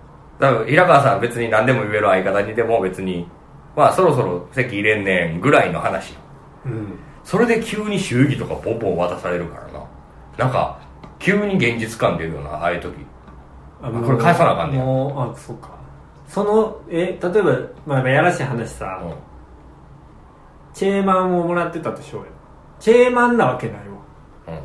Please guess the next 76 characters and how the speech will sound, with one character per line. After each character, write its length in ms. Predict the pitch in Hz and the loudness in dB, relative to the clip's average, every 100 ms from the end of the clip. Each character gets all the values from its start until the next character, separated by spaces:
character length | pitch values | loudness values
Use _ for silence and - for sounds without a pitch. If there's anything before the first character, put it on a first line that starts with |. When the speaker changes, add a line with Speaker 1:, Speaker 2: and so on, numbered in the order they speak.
| - - - | -16 -20 -6
Speaker 2:
三 340 | 180 190 196 | 2 4 6
万 240 | 226 233 | 4 6
円 120 | 208 131 | 4 0
入 140 | 110 | -6
っ 40 | 110 | -8
て 80 | |
た 100 | - | -10
と 100 | 113 | -10
し 80 | - | -10
よ 120 | 110 | -10
う 20 | 87 | -10
よ。 60 | |
Speaker 1:
う 20 | 80 - | -10 -12
ん 20 | - | -14
う 20 | |
ん 20 | |
う 60 | - - | -14 -12
ん。 40 | - | -8
な 80 | |
ん 80 | 98 | -6
で 160 | 104 - | -4 -4
三 260 | 120 107 | 0 0
は 280 | 107 107 110 - - - | 0 -2 -4 -10 -16 -8
言 120 | 107 | -6
わ 100 | 98 | -4
へ 80 | 80 | -6
ん 40 | |
か 120 | - | -12
っ 80 | - | -12
た 80 | 73 | -10
ん 60 | |
か。 80 | 73 76 - | -10 -8 -4
Speaker 2:
わ 80 | - | 0
か 80 | 117 | 2
ら 60 | |
ん。 20 | 135 | 4
Speaker 1:
わ 0 | |
か 60 | |
ら 180 | 113 107 | 2 0
ん 20 | |
か 80 | 104 | -2
ら。 760 | 85 - - - - - 185 156 | -6 -6 -12 -18 -16 -2 0 4
は 120 | 151 | 2
い。 180 | - - - - - - - - - - - 170 175 - | 0 -4 -14 -20 -20 -20 -20 -20 -20 -12 -8 -6 -8 -4
Speaker 2:
一 100 | 202 | 0
万 320 | 208 208 196 | 4 6 4
円 240 | 151 113 - | 2 0 -2
じ 80 | 110 | -2
ゃ 80 | |
な 80 | 113 | -2
く 80 | - | -4
て、 80 | - | -6
Speaker 1:
う 40 | 143 | -2
ん。 20 | |
一 160 | 151 | 4
万 180 | 160 165 | 6 8
円 280 | 175 160 156 | 8 6 4
以 60 | 147 | 2
上 160 | 117 | 2
の 120 | 104 | 0
お 40 | 101 | -2
金 220 | 107 107 | -2 0
見 140 | 127 | 2
た 160 | 135 101 | 2 2
こ 80 | 95 | 0
と 120 | 90 | -4
な 140 | 85 | -6
い 40 | 80 | -6
か 80 | 73 | -10
ら 140 | 71 | -8
な。 100 | 85 | -4
Speaker 2:
チ 60 | 170 | -2
ェ 260 | 165 165 | -2 -2
ー 40 | 156 | -2
マ 160 | 151 | -2
ン、 180 | 175 | -2